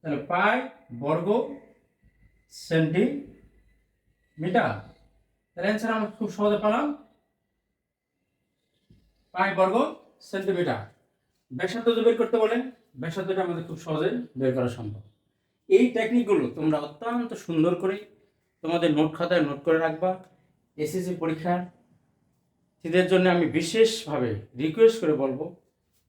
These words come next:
ক্লাসটি অত্যন্ত মনোযোগ সহকারে দেখবে, বুঝবে। আর কোনো সমস্যা থাকলে কমেন্টে জানাবে।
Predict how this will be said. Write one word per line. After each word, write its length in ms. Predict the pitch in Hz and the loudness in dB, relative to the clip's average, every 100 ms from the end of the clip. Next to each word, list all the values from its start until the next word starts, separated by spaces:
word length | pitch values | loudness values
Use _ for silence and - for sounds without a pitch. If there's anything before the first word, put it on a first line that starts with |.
| _ | _
ক্লাসটি 260 | 147 151 151 | -4 -4 -2
অত্যন্ত 360 | 156 - 247 262 233 | -4 2 2 4 4
মনোযোগ 280 | 180 175 185 180 | 4 2 0 -2
সহকারে 320 | 190 185 190 202 - 123 135 | -4 -2 -4 -6 -12 -10 -6
দেখবে, 300 | 175 160 185 156 | -4 2 2 2
বুঝবে। 280 | 170 175 220 240 - _ 160 | -4 -2 -4 -4 -10 _ 0
আর 80 | 220 220 | 2 2
কোনো 140 | 208 - | -4 -6
সমস্যা 280 | 170 180 185 | -6 -6 -8
থাকলে 220 | 170 185 - - _ _ _ - | -10 -12 -16 -18 _ _ _ -6
কমেন্টে 300 | 147 165 180 175 | -2 0 0 2
জানাবে। 240 | 180 190 | 2 0